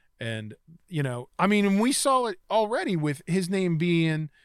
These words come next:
you know, th-, tossed around for the Auburn head coaching position, which I didn't think was gonna come to fruition, but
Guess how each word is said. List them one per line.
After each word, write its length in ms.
you 80
know, 140
th-, 180
tossed 380
around 400
for 340
the 140
Auburn 380
head 180
coaching 400
position, 400
which 160
I 80
didn't 280
think 120
was 140
gonna 180
come 200
to 60
fruition, 520
but 160